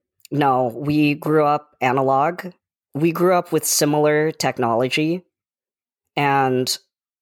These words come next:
since then, everything has only, like, sped up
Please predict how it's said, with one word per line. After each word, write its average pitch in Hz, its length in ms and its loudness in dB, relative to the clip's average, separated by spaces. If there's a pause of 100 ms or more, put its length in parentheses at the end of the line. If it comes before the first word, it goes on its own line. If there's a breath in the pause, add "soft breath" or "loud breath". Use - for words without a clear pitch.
(100)
since - 420 0
then, 151 600 0
everything 135 480 0
has 135 280 0
only, 117 540 2
like, 110 220 0
sped 113 340 0
up 104 280 -2